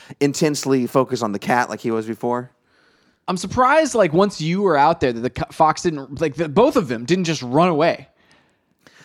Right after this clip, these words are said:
Speaker 1: That's what I'm saying. I don't understand why the
Speaker 2: Like,
Speaker 1: cat
Speaker 2: why,
Speaker 1: stuck around.
Speaker 2: why did they have no fear of humans?
Speaker 1: Well, I wasn't outside.
Speaker 2: Well, you weren't
Speaker 1: I was, I was just
Speaker 2: outside.
Speaker 1: banging on the window. So all I know
Speaker 2: Oh.
Speaker 1: here is a ba-, like,
Speaker 2: Dude, you should have
Speaker 1: loud
Speaker 2: gone out,
Speaker 1: noises.
Speaker 2: like, I mean, I feel like they would have run off
Speaker 1: So this is,
Speaker 2: immediately
Speaker 1: well,
Speaker 2: if you
Speaker 1: this
Speaker 2: just
Speaker 1: is,
Speaker 2: step
Speaker 1: this,
Speaker 2: out the back
Speaker 1: I know,
Speaker 2: door.
Speaker 1: but this is also my thought. I was like,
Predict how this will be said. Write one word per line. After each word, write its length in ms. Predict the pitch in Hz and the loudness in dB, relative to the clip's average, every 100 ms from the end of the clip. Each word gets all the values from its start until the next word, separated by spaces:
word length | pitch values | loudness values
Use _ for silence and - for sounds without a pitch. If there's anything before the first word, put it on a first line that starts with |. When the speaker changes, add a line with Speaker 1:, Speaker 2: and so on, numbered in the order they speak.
| - | -2
Speaker 1:
That's 160 | 240 254 | 0 4
what 120 | 220 | 2
I'm 80 | 175 | 2
saying. 340 | 262 339 160 | 0 2 2
I 80 | 143 | 2
don't 200 | 226 196 | 2 0
understand 440 | 190 185 214 202 | 0 0 0 0
why 240 | 165 175 185 | 2 2 2
the 120 | 170 | 2
Speaker 2:
Like, 100 | 175 | 6
Speaker 1:
cat 160 | 202 | 6
Speaker 2:
why, 40 | 233 | 6
Speaker 1:
stuck 260 | 233 190 185 | 2 0 2
around. 340 | 147 247 160 | 0 2 2
Speaker 2:
why 220 | 175 220 | 4 2
did 140 | 254 226 | 0 0
they 80 | 220 | 2
have 420 | 208 190 165 170 | 2 0 -4 -4
no 300 | 156 165 196 | 2 4 4
fear 380 | - 208 190 131 | 2 2 4 2
of 100 | 123 | 0
humans? 640 | 165 170 110 - - - - | -2 -2 -4 -10 -18 -14 0
Speaker 1:
Well, 100 | 139 | 2
I 40 | |
wasn't 200 | 165 156 113 | 2 0 -6
outside. 580 | - - 107 82 69 - | -8 -6 -4 -4 -2 0
Speaker 2:
Well, 120 | 185 | 2
you 120 | 190 | 2
weren't 160 | 196 139 | 0 0
Speaker 1:
I 40 | |
was, 180 | - - | -2 2
I 40 | |
was 80 | - | 2
just 60 | 127 | 2
Speaker 2:
outside. 120 | - | 0
Speaker 1:
banging 220 | 135 135 | -2 -2
on 80 | 117 | -4
the 80 | 98 | -4
window. 280 | 110 104 - | -4 -6 -6
So 120 | 160 | -2
all 120 | 208 | -2
I 40 | 185 | 0
know 120 | 135 | -2
Speaker 2:
Oh. 60 | 131 | 0
Speaker 1:
here 120 | 123 | -2
is 100 | 101 | -4
a 60 | |
ba-, 200 | 92 98 - - | -6 -6 -6 -8
like, 240 | 101 - | -8 -4
Speaker 2:
Dude, 160 | 349 202 | -4 -4
you 80 | |
should 140 | 208 277 | -4 0
have 100 | 226 | 4
Speaker 1:
loud 40 | 247 | 4
Speaker 2:
gone 20 | |
out, 60 | 226 | 2
Speaker 1:
noises. 120 | 196 | 0
Speaker 2:
like, 180 | 208 196 - | 0 0 -4
I 60 | 190 | -4
mean, 160 | 202 196 | 0 0
I 80 | |
feel 180 | 180 269 | 0 0
like 140 | 220 165 | 0 0
they 80 | 165 | 0
would 140 | 151 | 0
have 100 | 135 | 2
run 140 | 147 | 2
off 220 | 147 139 - | 4 2 0
Speaker 1:
So 120 | 190 | 0
this 100 | 147 | 2
is, 60 | 208 | 0
Speaker 2:
immediately 300 | 190 120 120 | 0 0 0
Speaker 1:
well, 80 | |
Speaker 2:
if 60 | 160 | 2
you 60 | 131 | 2
Speaker 1:
this 60 | |
Speaker 2:
just 120 | 131 | 0
Speaker 1:
is, 20 | - | 2
Speaker 2:
step 160 | 160 | 2
Speaker 1:
this, 80 | 139 | 2
Speaker 2:
out 80 | 113 | 0
the 60 | |
back 200 | 117 107 147 | -2 -2 0
Speaker 1:
I 60 | |
know, 60 | 160 | 0
Speaker 2:
door. 80 | 139 | 0
Speaker 1:
but 80 | |
this 100 | 143 | -4
is 80 | 190 | -2
also 240 | 135 147 143 | 0 0 -2
my 120 | 104 | -4
thought. 220 | 95 90 | -2 -4
I 40 | 101 | -4
was 80 | |
like, 160 | 104 | -8